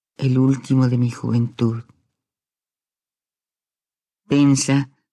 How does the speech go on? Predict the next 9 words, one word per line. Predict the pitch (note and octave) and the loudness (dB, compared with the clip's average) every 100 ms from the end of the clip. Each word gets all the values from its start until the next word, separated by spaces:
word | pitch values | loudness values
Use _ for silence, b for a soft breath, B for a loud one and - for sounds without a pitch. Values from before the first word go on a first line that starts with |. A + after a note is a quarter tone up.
| _ | _
concentrada | _ C3+ C3 C3 C3 C#3 C#3 | _ -2 2 0 0 -2 0
en | C#3 | 2
el | C3 B2+ | 2 2
desafío | B2+ B2+ B2 C#3 C3+ B2+ | 0 -2 -2 0 2 0
que | C3+ | -4
precede | C3 C3 C#3 C3 | -4 -2 0 2
a | C3+ | 0
la | C3+ | -2
combustión, | C3 A#2+ B2+ - _ C#3 C3+ C3 | 0 -2 -2 -8 _ 0 2 2